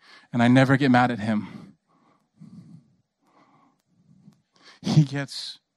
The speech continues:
all of this 'cause he's my son, and it's not his fault. You get all of him, and it has nothing to do with you. This is no longer even an option now.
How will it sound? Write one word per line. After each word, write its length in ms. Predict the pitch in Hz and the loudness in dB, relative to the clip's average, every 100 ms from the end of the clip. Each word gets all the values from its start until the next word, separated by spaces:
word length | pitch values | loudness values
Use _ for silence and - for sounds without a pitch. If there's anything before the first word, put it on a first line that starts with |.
| _ _ - | _ _ -8
all 240 | 160 170 | -2 -2
of 140 | 98 | -4
this 380 | - - - - _ _ _ _ _ _ _ _ _ _ _ _ | -12 -20 -20 -20 _ _ _ _ _ _ _ _ _ _ _ _
'cause 160 | - 139 | -16 -14
he's 200 | 131 120 | -12 -8
my 140 | 123 | -8
son, 440 | 113 - 120 104 98 _ _ _ _ _ _ _ _ | -8 -10 -10 -10 -14 _ _ _ _ _ _ _ _
and 140 | 117 117 | -12 -12
it's 200 | - - | -12 -14
not 160 | 117 | -14
his 140 | 113 104 | -14 -16
fault. 420 | - 110 _ - _ _ _ _ _ _ _ _ _ _ _ _ _ _ _ _ | -18 -20 _ -20 _ _ _ _ _ _ _ _ _ _ _ _ _ _ _ _
You 120 | 117 | -16
get 160 | 120 | -14
all 240 | - 120 131 | -8 -6 -6
of 80 | 120 | -8
him, 300 | 104 95 98 - _ _ _ | -16 -18 -20 -20 _ _ _
and 120 | 131 | -16
it 40 | |
has 280 | 110 107 - _ | -14 -14 -14 _
nothing 600 | 120 127 117 107 98 92 - _ - _ | -12 -12 -12 -18 -18 -20 -20 _ -20 _
to 120 | - | -12
do 240 | 104 - 95 | -2 -2 -2
with 240 | 98 - | -8 -8
you. 280 | 98 98 - - - - - _ _ _ - - - - - | -8 -8 -14 -20 -20 -20 -20 _ _ _ -12 -12 -20 -20 -16
This 300 | 113 110 117 | -8 -6 -6
is 120 | 104 | 2
no 200 | 127 139 | 4 4
longer 360 | 120 110 107 | 2 -4 -4
even 160 | 107 98 | -10 -10
an 120 | 98 | -10
option 360 | 107 104 - 101 | -10 -12 -12 -12
now. 280 | 104 - | -12 -20